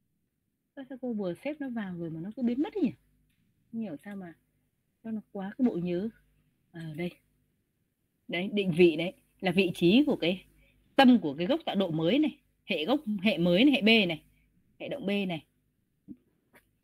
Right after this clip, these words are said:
Đây cụ thể ở đây nhá, nó sẽ là O một.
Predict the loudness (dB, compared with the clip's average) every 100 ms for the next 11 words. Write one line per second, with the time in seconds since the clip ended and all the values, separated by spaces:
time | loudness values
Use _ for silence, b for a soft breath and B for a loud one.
0 | _ _ _ _ _ _ _ _ _ _
1 | _ _ 2 4 6 6 4 6 6 8
2 | 6 2 -2 0 -2 0 4 4 4